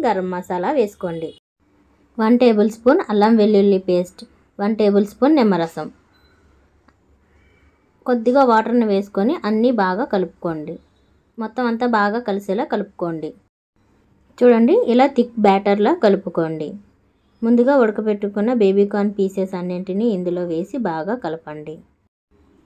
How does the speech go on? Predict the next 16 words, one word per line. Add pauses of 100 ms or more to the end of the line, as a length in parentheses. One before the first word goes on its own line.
(240)
బేబీ (100)
కార్న్
పీసెస్కి (120)
బ్యాటర్
మొత్తం (100)
పట్టేలా (100)
కలుపుకోండి. (540)
స్లోగా (100)
కలపండి, (220)
లేదంటే (140)
బేబీ
కార్న్
పీసెస్
ముక్కలు
ముక్కలుగా
విరిగిపోతాయి.